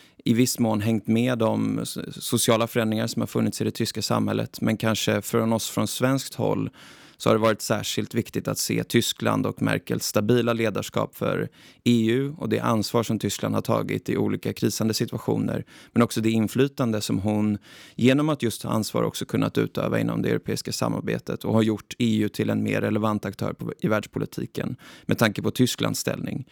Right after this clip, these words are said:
Och för, eh, C D U så har ju de behållit sin, eh, si-, sin stora mittenorienterade position. Man måste ändå komma ihåg att hon efterträdde också en,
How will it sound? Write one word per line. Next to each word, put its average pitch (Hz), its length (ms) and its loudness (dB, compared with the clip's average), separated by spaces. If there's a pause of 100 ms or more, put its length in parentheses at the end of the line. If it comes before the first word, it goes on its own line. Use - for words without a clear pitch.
(420)
Och - 500 0
för, 107 520 2
eh, 110 60 -6
C 113 260 2
D 110 100 0
U 117 340 2
så - 160 -2
har 107 100 2
ju 107 60 2
de 107 180 -2
behållit 110 480 0
sin, 107 380 -2
eh, - 200 -6 (520)
si-, - 440 0
sin 120 160 2
stora 107 360 2
mittenorienterade 110 760 -2
position. 117 480 -4
Man 117 100 2
måste 117 220 0
ändå 107 140 2
komma 113 240 2
ihåg 110 280 2
att 107 100 -4
hon 110 200 0
efterträdde 131 540 0
också - 260 -2
en, 95 360 -2